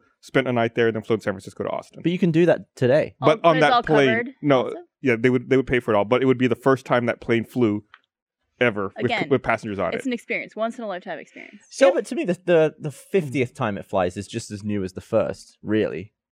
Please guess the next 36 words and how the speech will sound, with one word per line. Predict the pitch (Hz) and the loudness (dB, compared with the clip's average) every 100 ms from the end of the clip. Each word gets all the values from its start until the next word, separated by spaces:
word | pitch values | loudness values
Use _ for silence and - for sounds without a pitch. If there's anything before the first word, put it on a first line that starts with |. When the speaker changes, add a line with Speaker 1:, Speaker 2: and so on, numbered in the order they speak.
| _ | _
Speaker 2:
It's | - | -10
not | 123 104 | -8 -6
gonna | 107 | -4
be | 101 | -4
worn | 95 107 104 | -2 0 0
down. | 92 104 82 85 | 2 0 0 -8
It's | - | -10
not | 95 | -8
gonna | 92 | -6
be | 87 | -6
messy | 95 104 - 69 - | -6 -6 -8 -16 -16
or | - | -14
anything. | 67 - 95 - _ | -14 -14 -16 -16 _
Speaker 1:
Yeah, | 175 170 156 | 0 2 4
but | 135 - _ _ - | 0 -2 _ _ -4
I | 147 | -2
don't | 98 | -2
know. | _ | _
There's | 151 185 | -4 0
something | 165 | 0
about | 113 98 98 | 0 0 -2
it. | _ _ _ _ | _ _ _ _
Speaker 2:
It's | - | -4
when | 143 | -2
it's, | 110 | 0
like, | 113 - | -2 -2
the | |
seven | 104 - 104 101 | -6 -2 -2 -2
thousandth | - 101 104 95 82 | 0 0 0 -4 -10
time | 98 80 | -8 -8
it's | 76 | -10
flown | - 82 82 | -10 -10 -10
that | |
it's | 85 - | -18 -16
looking | 92 82 | -14 -10
rickety. | 90 - - - - | -10 -10 -14 -20 -20